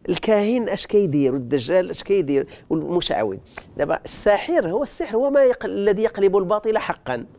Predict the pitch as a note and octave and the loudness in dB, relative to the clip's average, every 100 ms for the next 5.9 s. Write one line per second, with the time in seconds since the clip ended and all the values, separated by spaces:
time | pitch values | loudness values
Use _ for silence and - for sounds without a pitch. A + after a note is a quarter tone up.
0 | _ _ _ _ _ - G3+ E3 E3+ D#3+ | _ _ _ _ _ 2 4 4 2 2
1 | C#3+ D#3 D#3+ C#3 C#3+ C#3 - C#3 C3 D3+ | 2 2 0 -2 -2 -4 -4 -2 0 -2
2 | - A#2 A#2+ B2+ B2 D#3 G#3 - - - | -4 -6 -4 -4 -4 -4 -6 -8 -20 -8
3 | C#4 C4 C4 - C#4+ - D#3+ - - G#3+ | -4 -2 -4 -4 -4 -2 -4 -6 -4 0
4 | F#3+ G3 D3 F3+ F#3 E3+ D3 B2 - D#3+ | 2 2 4 4 4 2 2 -2 -4 -4
5 | D3+ D#3 D3+ F#3+ - B2+ - A2+ | -2 -2 -4 -8 -8 -8 -6 -8